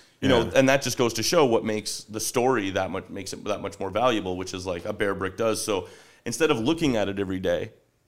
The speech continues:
Speaker 1: think of it in the realm of, like, somebody comes over, like, "What is this thing?" Well, this is actually, you know, a Bearbrick. It's from Medicom, and they do these collaborations. It's this, there's a, there's a history there. There's a story, and there's, there's
Speaker 2: Yeah.
Speaker 1: companies that have worked together.
Speaker 2: Well, that's the co-, I, I like,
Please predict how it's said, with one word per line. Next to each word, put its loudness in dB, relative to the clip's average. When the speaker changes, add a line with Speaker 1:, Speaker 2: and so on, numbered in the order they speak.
Speaker 1:
think -2
of 0
it 2
in 0
the -2
realm -2
of, -12
like, -4
somebody -4
comes -6
over, 0
like, -2
"What -4
is -6
this -4
thing?" -8
Well, 0
this 2
is -4
actually, -2
you -6
know, -2
a -4
Bearbrick. 2
It's -8
from -6
Medicom, 0
and -4
they -2
do 0
these -2
collaborations. -4
It's -4
this, 2
there's 2
a, 4
there's 2
a 2
history -2
there. -10
There's -6
a -6
story, 2
and -2
there's, -8
there's -10
Speaker 2:
Yeah. 2
Speaker 1:
companies 0
that -2
have -4
worked -2
together. -4
Speaker 2:
Well, 6
that's 4
the 0
co-, -2
I, 4
I 2
like, 4